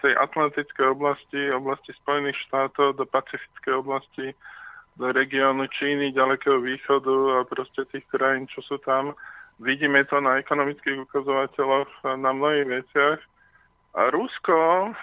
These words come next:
je obrovská surovinová základňa pre tú ďalšiu civilizáciu, kde bude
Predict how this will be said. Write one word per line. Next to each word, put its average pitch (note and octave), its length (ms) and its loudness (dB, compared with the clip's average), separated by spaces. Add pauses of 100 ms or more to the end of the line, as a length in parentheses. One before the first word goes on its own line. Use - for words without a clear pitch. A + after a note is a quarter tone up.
(260)
je C3+ 160 -4
obrovská F3+ 640 2
surovinová F#3 480 2
základňa E3 640 0
pre D#3+ 160 4
tú D#3 160 -2
ďalšiu F3+ 460 2
civilizáciu, D3 800 0
kde C#3 220 -4
bude C#3+ 180 0